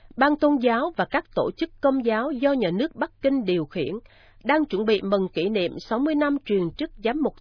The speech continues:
tự trị đầu tiên. Đó là Bernardino Đổng Quang Thanh, dòng Francisco, thụ phong giám mục không có phép của Tòa Thánh hồi năm một nghìn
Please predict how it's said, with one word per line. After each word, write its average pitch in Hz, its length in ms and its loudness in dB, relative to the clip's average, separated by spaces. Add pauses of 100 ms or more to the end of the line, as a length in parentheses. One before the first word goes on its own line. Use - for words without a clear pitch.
tự 165 260 0
trị 180 260 -4
đầu 175 280 -4 (100)
tiên. 226 280 0 (480)
Đó 240 200 0
là 302 220 2
Bernardino 240 1000 0 (180)
Đổng 202 360 -2
Quang 269 280 0
Thanh, 254 280 -4 (320)
dòng 214 320 0
Francisco, 277 720 0 (420)
thụ 226 200 4
phong 302 220 2
giám 285 200 2
mục 220 140 2 (100)
không 294 240 0
có 311 140 0
phép 339 320 -4
của 170 240 2
Tòa 180 240 -4
Thánh 220 300 -6
hồi 185 200 0
năm 254 160 -2
một 247 140 -6
nghìn 175 200 -4